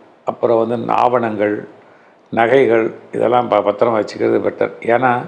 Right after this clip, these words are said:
இதை நான் சொல்லுவது வந்து ஏதோ வந்து ஒரு நாடி ஜோதிடம் சொன்னதுக்கு தொண்ணூத்தி ஒன்பது சதவீதம் அதுக்கு ஒரு வெயிட்டேஜ் கொடுத்துட்டு,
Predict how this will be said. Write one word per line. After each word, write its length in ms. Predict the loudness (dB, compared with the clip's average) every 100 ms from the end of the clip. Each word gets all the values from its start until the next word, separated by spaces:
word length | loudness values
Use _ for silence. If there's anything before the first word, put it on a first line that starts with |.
| -12 -20 -20 -20 _
இதை 200 | 2 2
நான் 200 | 4 0
சொல்லுவது 440 | 0 0 2 4 2
வந்து 300 | 2 2 4
ஏதோ 320 | 6 6 6
வந்து 840 | 4 2 2 2 2 0 -2 -8 -14 -8
ஒரு 280 | -2 2 2
நாடி 300 | 2 2 0
ஜோதிடம் 680 | 0 0 2 2 2 0 -6
சொன்னதுக்கு 800 | -6 -4 -4 -4 2 4 4 0 -8 -20 -20 -20 _ _ _ _ _ -6
தொண்ணூத்தி 720 | -2 -2 -4 -18 -2 4 4
ஒன்பது 360 | 4 2 2
சதவீதம் 560 | 2 4 4 4 2 -2 -10 -20 -20 _ _ _ -2
அதுக்கு 380 | 0 0 0 2 2 2 0 -2 -6 -12 -20 -20 -20 _
ஒரு 240 | -2 0 4
வெயிட்டேஜ் 420 | 2 4 2 2 -4
கொடுத்துட்டு, 540 | -4 0 2 2 0